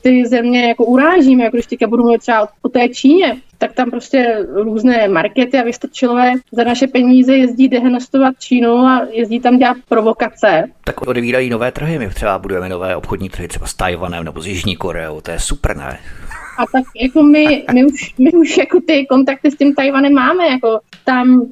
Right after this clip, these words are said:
Speaker 1: to asi není úplně potřeba, navíc ten Tajvan je malá země, jo, maličká.
Speaker 2: Jasně,
Speaker 1: Tam
Speaker 2: jsem nemyslel v
Speaker 1: těžko
Speaker 2: úvozovkách
Speaker 1: se
Speaker 2: ironicky.
Speaker 1: objem zboží jako do Číny, jo.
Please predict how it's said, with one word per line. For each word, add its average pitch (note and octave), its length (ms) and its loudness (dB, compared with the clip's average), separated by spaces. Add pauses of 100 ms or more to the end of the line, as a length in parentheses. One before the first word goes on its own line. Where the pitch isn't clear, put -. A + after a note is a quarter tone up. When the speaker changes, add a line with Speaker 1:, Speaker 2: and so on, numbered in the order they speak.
Speaker 1:
to A#3+ 80 2
asi B3+ 200 0
není C4+ 220 6
úplně C#4 260 2
potřeba, B3+ 560 0
navíc A#3+ 280 -2
ten C4 180 4 (160)
Tajvan B3 520 2 (180)
je A#3+ 500 4
malá B3 320 4
země, C4+ 400 4
jo, G#3+ 120 2
maličká. A#3 640 -2 (160)
Speaker 2:
Jasně, - 400 -14
Speaker 1:
Tam A#3+ 220 2
Speaker 2:
jsem A2 80 -6
nemyslel A2 300 -2
v - 20 -8
Speaker 1:
těžko A#2+ 80 0
Speaker 2:
úvozovkách G#2 340 0
Speaker 1:
se - 60 -4
Speaker 2:
ironicky. G#2 460 -4 (100)
Speaker 1:
objem C#4+ 300 2
zboží C4 520 2
jako B3+ 220 0
do C4+ 120 4
Číny, A#3 500 0 (280)
jo. G#3 220 2